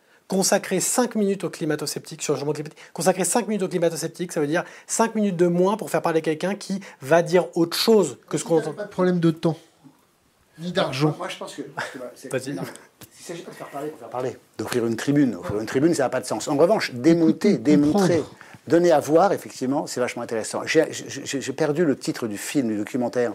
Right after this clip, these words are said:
Speaker 3: film documentaire récent, qui s'intéresse à un militant du Front National pendant la dernière campagne de Marine Le Pen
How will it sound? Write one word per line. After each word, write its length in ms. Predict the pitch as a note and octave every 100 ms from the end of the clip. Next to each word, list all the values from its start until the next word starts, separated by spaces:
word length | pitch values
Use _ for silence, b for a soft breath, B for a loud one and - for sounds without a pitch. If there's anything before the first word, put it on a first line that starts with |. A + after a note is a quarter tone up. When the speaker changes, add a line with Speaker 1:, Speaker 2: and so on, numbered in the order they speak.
| -
Speaker 3:
film 160 | C3+
documentaire 420 | B2 B2+ A#2 C3+ A#2
récent, 460 | C3+ B2+ - B2+ - B B B B B B
qui 160 | - B2+
s'intéresse 520 | C#3+ C3 C3 C#3 D3
à 40 | C3
un 120 | B2
militant 460 | B2 B2 A#2+ C#3+
du 120 | B2+ A#2+
Front 180 | -
National 460 | A#2+ A#2 C3 B2 A#2+
pendant 160 | A#2 G#2+
la 100 | G#2+
dernière 340 | A2+ A#2 A2+
campagne 400 | - A2+ A#2+ A#2
de 60 | G#2+
Marine 360 | G#2 G#2+ G#2+
Le 80 | G#2+
Pen 360 | G#2 A#2 A2+